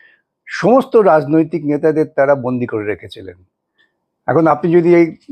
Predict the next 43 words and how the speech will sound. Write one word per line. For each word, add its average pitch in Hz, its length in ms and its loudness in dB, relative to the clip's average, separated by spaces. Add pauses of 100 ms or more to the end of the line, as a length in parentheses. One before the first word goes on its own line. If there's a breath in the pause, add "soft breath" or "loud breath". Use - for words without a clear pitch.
(140)
আমার 151 240 0
মাথায় 147 360 2
বন্দুক 143 460 -4
ঠেকিয়ে 156 260 -2
বলেন 120 420 0 (600)
যে, 120 60 -6
"তোমাকে 135 360 -2
এইটা 135 240 2
করতে 123 360 0
হবে", 117 200 0
এবং 117 180 -2
তার 117 180 2
মধ্যে 135 380 -2
যদি 127 120 -4
বলেন 127 340 0
যে, 123 120 -2
"এইটাই 123 240 0
তো 139 200 0
আমার 123 160 -2
প্রতিফলিত 123 560 -4
হচ্ছে", 120 440 -4 (600 soft breath)
সেটা 113 260 -4
যেমন 120 260 0
ঠিক 139 320 -2
না। 165 180 0 (680)
সেই 117 200 0
জন্য 156 440 0 (1300)
কাশ্মীর 156 880 2 (400)
একটি 120 220 -10
স্বাধীন 147 760 2
দেশ 135 360 0
ছিল। 147 280 0
ভারতবর্ষে 127 640 -2
যখন 127 240 -2
স্বাধীন 135 380 0
হয়, 143 120 4
তখন 135 240 -4
এরকম 127 360 -4
প্রায় 127 280 2
সাড়ে 127 240 0
চারশো, 139 360 -2
চারশো 127 340 -4
ছাপ্পান্ন 135 680 -2